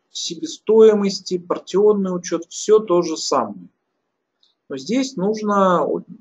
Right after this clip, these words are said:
правильно, точно настроить план счетов, потому что здесь,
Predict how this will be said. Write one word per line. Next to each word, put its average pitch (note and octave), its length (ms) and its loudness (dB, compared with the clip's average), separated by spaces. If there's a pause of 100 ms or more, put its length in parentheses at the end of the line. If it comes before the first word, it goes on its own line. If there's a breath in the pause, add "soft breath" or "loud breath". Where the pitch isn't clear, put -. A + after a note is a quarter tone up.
(260)
правильно, F#3 460 4
точно F3 400 2
настроить D#3+ 520 -2
план C3+ 240 -2
счетов, - 420 -4 (100)
потому B2 200 -8
что - 200 -10
здесь, F#3+ 360 -2